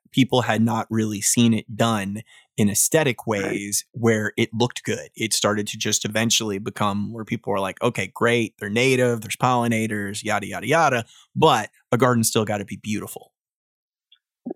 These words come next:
Speaker 2: It, you have to attract people first before you can attract birds, butterflies, or pollinators.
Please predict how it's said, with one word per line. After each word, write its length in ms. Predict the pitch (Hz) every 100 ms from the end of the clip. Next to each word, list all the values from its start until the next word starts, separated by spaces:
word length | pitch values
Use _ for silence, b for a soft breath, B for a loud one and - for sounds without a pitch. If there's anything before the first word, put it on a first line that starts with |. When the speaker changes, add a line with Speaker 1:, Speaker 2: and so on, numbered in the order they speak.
| _ _ -
Speaker 2:
It, 280 | - 123 - - -
you 140 | 123
have 160 | 135 -
to 80 | -
attract 480 | 101 - 113 101 -
people 420 | 98 - - -
first 300 | - 78 71 - -
before 260 | - 85
you 60 | 80
can 120 | 78
attract 380 | 80 - 80 -
birds, 240 | 78 76 -
butterflies, 540 | 80 78 - - 82 71
or 80 | - -
pollinators. 560 | - 90 87 104 120